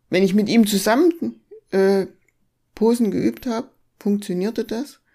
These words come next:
Und dann hab ich alleine vorm Spiegel gestanden wieder. Da hab ich gedacht,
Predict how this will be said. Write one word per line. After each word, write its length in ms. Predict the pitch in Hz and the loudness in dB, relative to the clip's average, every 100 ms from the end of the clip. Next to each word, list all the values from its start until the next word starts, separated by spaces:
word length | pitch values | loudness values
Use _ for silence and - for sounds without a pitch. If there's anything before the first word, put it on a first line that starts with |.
| _ _ _ _ _ _ - | _ _ _ _ _ _ -8
Und 80 | 175 | -4
dann 100 | 190 | -2
hab 80 | |
ich 140 | 190 185 | -2 -4
alleine 380 | 165 175 202 202 | -4 -2 -2 -2
vorm 180 | 175 | -4
Spiegel 380 | 170 - 202 190 | -6 -6 -4 -4
gestanden 500 | 185 - 185 190 190 | -6 -6 -8 -8 -8
wieder. 280 | 180 180 185 - _ _ _ _ _ _ _ | -10 -10 -14 -16 _ _ _ _ _ _ _
Da 100 | - | -10
hab 40 | |
ich 140 | 160 170 | -8 -10
gedacht, 340 | 170 - - | -12 -12 -20